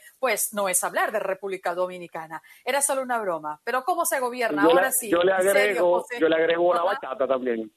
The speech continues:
Speaker 2: a ese merengue.
Speaker 1: Eso. <laughs> Claro, la bachata.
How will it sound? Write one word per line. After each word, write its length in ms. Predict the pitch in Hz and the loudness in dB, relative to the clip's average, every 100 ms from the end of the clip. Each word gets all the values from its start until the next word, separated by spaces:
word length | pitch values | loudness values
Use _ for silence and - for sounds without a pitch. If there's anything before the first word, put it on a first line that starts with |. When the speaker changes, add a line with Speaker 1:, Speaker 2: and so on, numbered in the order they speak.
| _ | _
Speaker 2:
a 100 | 147 | -4
ese 160 | 147 160 | 0 2
merengue. 440 | 160 151 - 233 | 4 4 4 2
Speaker 1:
Eso. 400 | 277 - 679 302 - _ _ - | 0 -2 -4 -4 -6 _ _ -8
<laughs> 520 | - - 320 - 285 | -6 -4 -6 -6 -10
Claro, 480 | 240 226 254 320 240 - - | -8 -2 0 0 -2 -6 -12
la 180 | 247 277 | -2 0
bachata. 600 | 269 262 294 330 339 269 | 2 0 2 0 2 -2